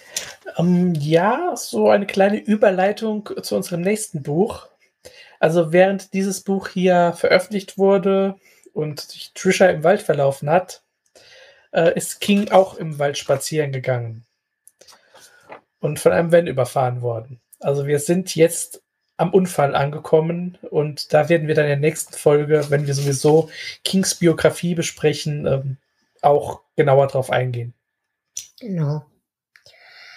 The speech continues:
Speaker 2: Ja, wie gesagt, äh, nächste Folge besprechen wir dann das Leben und das Schreiben. Und da haben wir auch mehrere Gäste, glaub ich, wieder eingeplant, ne?
Speaker 1: Ja, haben wir. Äh, ich hoffe, dass wir es auch so hinkriegen, aber, ähm,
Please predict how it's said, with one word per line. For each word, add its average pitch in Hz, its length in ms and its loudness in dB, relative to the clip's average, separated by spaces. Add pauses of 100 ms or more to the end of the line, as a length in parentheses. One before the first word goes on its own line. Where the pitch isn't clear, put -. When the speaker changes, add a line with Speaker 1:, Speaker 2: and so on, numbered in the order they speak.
(440)
Speaker 2:
Ja, 220 380 4
wie 285 140 2
gesagt, 330 380 2
äh, 247 180 4
nächste 285 320 0
Folge 320 260 2
besprechen 262 540 -2
wir 254 100 0
dann 262 240 0
das 226 140 -4
Leben 254 240 2
und 196 100 -6
das 190 100 -6
Schreiben. 185 380 -4 (880)
Und 269 460 2 (240)
da 254 240 2
haben 311 320 2
wir 262 160 0
auch 302 220 2
mehrere 247 500 2
Gäste, 208 320 -4
glaub 190 220 -4
ich, 190 100 -12
wieder 196 400 -2
eingeplant, 165 760 -4
ne? 262 140 -2 (1800)
Speaker 1:
Ja, 165 640 0
haben 180 340 0
wir. 202 720 0
Äh, 220 60 -10
ich - 100 -10
hoffe, 214 200 4
dass 190 160 -6
wir 190 40 -2
es 175 80 -4
auch 160 100 -4
so 170 80 -8
hinkriegen, 226 680 -8
aber, 190 400 2
ähm, 175 400 -6